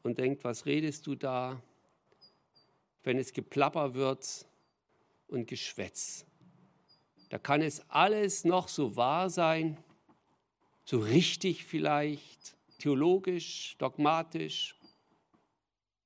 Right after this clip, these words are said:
aber es sind leere Worte.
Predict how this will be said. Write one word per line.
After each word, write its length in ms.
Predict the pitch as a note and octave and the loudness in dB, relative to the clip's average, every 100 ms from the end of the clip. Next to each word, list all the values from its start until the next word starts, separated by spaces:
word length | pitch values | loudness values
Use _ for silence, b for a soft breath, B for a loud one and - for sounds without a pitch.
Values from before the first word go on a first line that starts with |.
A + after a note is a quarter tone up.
| _ - | _ 0
aber 520 | C3 C#3+ C3 B2+ C#3 - _ _ _ _ _ | 2 6 6 6 2 -10 _ _ _ _ _
es 200 | B2 A2+ | -4 -2
sind 220 | - A#2+ A#2 | -2 -4 0
leere 460 | A#2+ A#2+ B2+ - - - | 0 2 -2 -4 -10 0
Worte. 480 | C3 C#3+ - F#2+ | 0 0 -8 -12